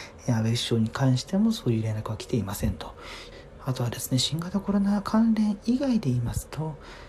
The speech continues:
えー、夕方、夜になってですか、えー、ソフトバンクの、えー、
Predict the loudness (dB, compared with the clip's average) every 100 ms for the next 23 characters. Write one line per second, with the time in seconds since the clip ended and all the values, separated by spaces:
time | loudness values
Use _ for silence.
0 | -18 -8 0 2 2 4 4 4 4 4
1 | 4 2 2 4 4 2 -2 -6 -4 -4
2 | -6 -8 -18 -20 -20 -10 -6 -2 -2 -2
3 | -2 2 2 2 0 -2 -2 -8 -18 -16
4 | -8 -4 -4 -6 -8 -10